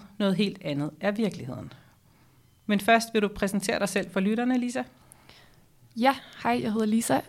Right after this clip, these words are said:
Speaker 2: Øhm, det vigtigste, man kan vide om mig i den her sammenhæng, er, at, øh, jeg har haft nogle år som journalist, hvor jeg fokuserede rigtig meget på flygtninge og migration. Og som du siger, så, øh, har jeg tilbragt noget tid ved Europas ydre grænser.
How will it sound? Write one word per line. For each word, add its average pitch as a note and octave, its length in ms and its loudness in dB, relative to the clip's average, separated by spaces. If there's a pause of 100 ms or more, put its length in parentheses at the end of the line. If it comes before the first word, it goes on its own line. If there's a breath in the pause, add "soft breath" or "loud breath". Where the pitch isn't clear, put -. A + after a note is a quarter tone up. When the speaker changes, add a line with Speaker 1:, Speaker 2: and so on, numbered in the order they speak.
(120)
Speaker 2:
Øhm, G3 400 4 (180)
det A3+ 120 2
vigtigste, A3 460 -2 (320)
man G3+ 140 -2
kan G3+ 100 -6
vide A3 160 2
om A3 60 2
mig G#3+ 140 2
i A#3 40 0
den A3 180 -2
her G#3+ 80 -4
sammenhæng, G#3 460 0
er, G3 240 2
at, - 240 -6
øh, F#3 300 -4 (160)
jeg G3 120 2
har F#3 120 0
haft F#3 260 -2
nogle G3+ 200 4
år G3 120 -2
som G#3+ 160 -4
journalist, A3 460 0
hvor A3+ 100 0
jeg G3+ 100 4
fokuserede - 500 -4
rigtig F#3+ 260 -4
meget F#3 220 -2
på F3+ 100 -16
flygtninge G3 520 -4
og G3+ 60 -8
migration. F#3+ 460 -4 (600 loud breath)
Og G#3 100 -8
som G3 140 0
du F#3+ 80 -4
siger, G3+ 260 -2
så, G3+ 180 -4
øh, F3+ 320 2 (680 soft breath)
har - 180 -6
jeg E3+ 160 2
tilbragt F#3 400 -4
noget F#3 160 -2
tid G3+ 180 -4 (160)
ved G3 200 0 (260)
Europas G#3 500 -2
ydre G#3 180 0
grænser. G#3 340 -2